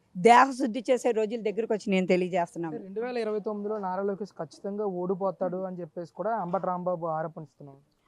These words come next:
Speaker 1: ఖబర్దార్ అంబటి రాంబాబు, వచ్చే ఎలక్షన్స్లో కూడా మ-, ఈ మరింత మెజారిటీ తోటి లోకేష్ బాబు గారు గెలవనున్నారు. దానికి నిదర్శనమే ఎమ్మెల్సీ ఓటింగు.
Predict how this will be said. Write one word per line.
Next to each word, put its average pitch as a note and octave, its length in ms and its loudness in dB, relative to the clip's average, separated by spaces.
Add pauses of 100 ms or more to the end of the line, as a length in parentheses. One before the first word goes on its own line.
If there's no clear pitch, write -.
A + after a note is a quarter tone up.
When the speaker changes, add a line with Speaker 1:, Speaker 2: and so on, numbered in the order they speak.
(280)
Speaker 1:
ఖబర్దార్ B3+ 600 10 (760)
అంబటి C4 320 8
రాంబాబు, A3+ 600 8 (220)
వచ్చే A3+ 360 10
ఎలక్షన్స్లో C#4 560 6
కూడా C4 440 6 (280)
మ-, G3+ 160 -4
ఈ A3 120 0
మరింత C4+ 460 6
మెజారిటీ C#4 480 2
తోటి C4 520 4 (220)
లోకేష్ B3 420 6
బాబు B3+ 200 6
గారు B3 160 6
గెలవనున్నారు. C4 800 6 (320)
దానికి B3 640 6 (180)
నిదర్శనమే C4+ 680 6
ఎమ్మెల్సీ B3 420 6
ఓటింగు. C4+ 640 8